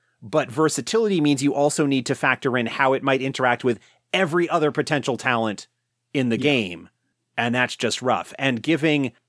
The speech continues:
Speaker 1: the unique abilities to make those discipline abilities means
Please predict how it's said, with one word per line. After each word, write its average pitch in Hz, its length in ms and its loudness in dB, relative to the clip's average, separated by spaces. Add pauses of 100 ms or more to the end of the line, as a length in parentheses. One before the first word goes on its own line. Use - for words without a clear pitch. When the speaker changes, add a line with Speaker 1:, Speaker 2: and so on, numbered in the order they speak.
(320)
Speaker 1:
the 143 120 0
unique 143 440 0
abilities 143 540 0
to 139 100 -2
make 131 180 2
those 120 180 2
discipline 135 500 0
abilities 117 500 0
means 117 220 -2